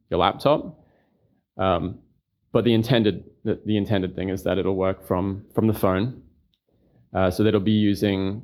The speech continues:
the kind of native libraries for accessing the, um,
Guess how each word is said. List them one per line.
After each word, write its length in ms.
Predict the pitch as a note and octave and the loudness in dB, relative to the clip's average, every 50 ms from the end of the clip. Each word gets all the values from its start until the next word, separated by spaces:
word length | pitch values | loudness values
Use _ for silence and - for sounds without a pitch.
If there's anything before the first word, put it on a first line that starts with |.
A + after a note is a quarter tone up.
| - - | -8 -4
the 420 | G#2+ G2+ F#2 F2 F2+ F2 D#2+ C#2+ - - | -2 -2 -2 -2 -4 -4 -6 -8 -8 -4
kind 140 | A2+ G2+ F#2+ | -2 -2 0
of 60 | G2 | 0
native 280 | G2+ G#2+ A2+ A#2 F#2 | 2 2 4 4 4
libraries 640 | G2+ G2+ F#2 F#2+ F2+ G#2 G2+ G2 F#2 F#2+ F#2+ F#2 F2+ | 4 2 2 2 4 4 4 6 6 4 4 2 0
for 280 | - - G2+ F2+ F#2 E2 | -2 0 2 2 2 2
accessing 680 | E2 F#2 - - G#2+ G2 - - G#2+ G2 G2+ G2 G2 - _ _ _ _ _ _ _ _ _ _ _ _ - | 0 0 0 0 0 0 2 2 0 0 0 -2 -4 -8 _ _ _ _ _ _ _ _ _ _ _ _ -2
the, 500 | A#2 A2+ G#2+ G2+ G#2 F#2+ F#2+ G2 A#2 - - _ _ _ _ - | 0 2 2 2 2 0 -2 -4 -6 -10 -14 _ _ _ _ -8
um, 420 | G2 E2+ E2+ F2+ F2+ F2+ F2 F#2 | -4 -2 -2 -2 -2 -4 -6 -8